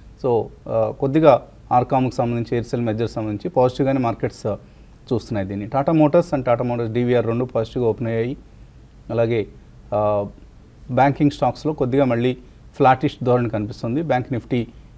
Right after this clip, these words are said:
is just up by point zero four percent. And India VIX is two percent, minus టూ పర్సెంట్. So, కొద్దిగా volatility తగ్గుముఖం పడుతుందంటానికి India విక్స్లో ఒక correction మనం సూచనగా తీసుకోవచ్చు. హిందూజా ఫౌండరీస్, ఆ,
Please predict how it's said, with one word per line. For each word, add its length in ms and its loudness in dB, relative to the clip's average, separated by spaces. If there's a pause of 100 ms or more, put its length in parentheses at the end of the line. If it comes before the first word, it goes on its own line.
is 100 -6
just 380 -2
up 40 -6
by 160 0
point 720 -6
zero 120 -2
four 200 -4
percent. 400 -8 (640)
And 180 -6
India 220 6
VIX 340 2
is 160 6 (380)
two 80 0
percent, 400 -2 (1080)
minus 380 4
టూ 120 0
పర్సెంట్. 480 -8
So, 360 -10
కొద్దిగా 320 2
volatility 460 4
తగ్గుముఖం 480 0
పడుతుందంటానికి 840 -4 (340)
India 240 8
విక్స్లో 380 2
ఒక 240 -8
correction 460 -6
మనం 180 -6 (460)
సూచనగా 360 0
తీసుకోవచ్చు. 500 -4
హిందూజా 340 4
ఫౌండరీస్, 560 0
ఆ, 200 2